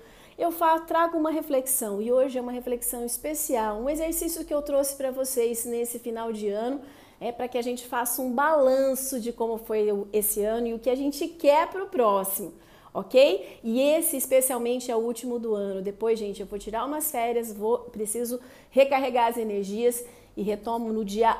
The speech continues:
onze, com o nosso primeiro café do ano, dia onze de janeiro. Olha só,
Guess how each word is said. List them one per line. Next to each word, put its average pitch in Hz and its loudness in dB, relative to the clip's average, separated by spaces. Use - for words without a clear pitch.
onze, 233 8
com - -6
o 202 0
nosso 214 -2
primeiro 226 6
café 247 -2
do 220 0
ano, 190 -2
dia 190 -8
onze 233 2
de 220 -6
janeiro. 202 0
Olha 240 4
só, 240 4